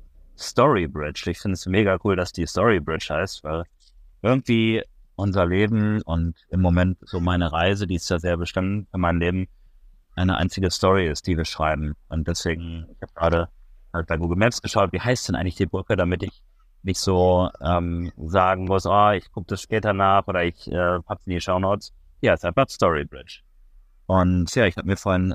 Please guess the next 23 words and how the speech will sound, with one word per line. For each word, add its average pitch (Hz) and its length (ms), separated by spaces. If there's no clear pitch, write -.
einen 90 220
Kaffee 151 320
hier 127 140
geholt. 117 400
Ich - 80
bin 92 200
gestern 95 480
Abend 101 500
in 90 340
Brisbane 113 420
angekommen 117 680
und 98 200
bin 110 120
mal 104 160
wieder 101 200
so 95 100
komplett 110 380
ohne 120 200
Erwartung 113 480
unterwegs 101 640
und 131 140
kann 131 200
sagen, 147 440